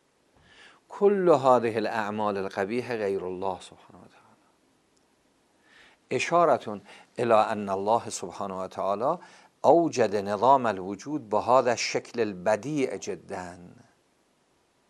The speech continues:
لا يتصور أنه نظام لا، به اصطلاح، ينظر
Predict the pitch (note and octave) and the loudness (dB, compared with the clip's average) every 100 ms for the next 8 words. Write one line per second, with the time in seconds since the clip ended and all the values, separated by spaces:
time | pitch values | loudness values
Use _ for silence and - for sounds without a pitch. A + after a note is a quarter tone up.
0 | _ _ _ _ _ - - A#2 D3+ F3 | _ _ _ _ _ -20 -8 8 8 10
1 | D#3+ C#3+ - A#2+ A#2 G#2+ G#2 G#2+ G#2 G2+ | 2 -2 2 4 6 4 4 -2 -6 -6
2 | G#2+ G#2 G#2 G#2 G#2+ G2+ G2+ F#2 - - | -6 -4 -2 2 0 0 -8 -10 -20 -20
3 | - G#2 A2+ A2 G2 - _ - - - | -10 4 6 6 4 -10 _ -20 -18 -10
4 | G2 G#2 - G#2+ G2+ G2 A2 B2 A#2 G#2+ | -8 -8 -6 -4 -4 -2 -2 -2 -2 -4
5 | G#2 | -4